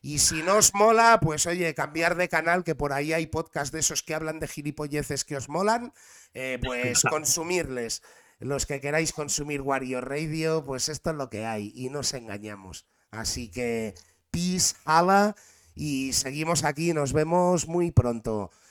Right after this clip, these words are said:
Speaker 1: Esto ha sido Geluminati Clan.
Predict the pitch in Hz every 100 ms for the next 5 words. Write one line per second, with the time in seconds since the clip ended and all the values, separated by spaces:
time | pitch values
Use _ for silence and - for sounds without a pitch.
0 | - 135 147 185 170 185 180 180 175 175
1 | 180 175 _ - 175 170 175 175 170 190
2 | 233 - 170 160 143 104 78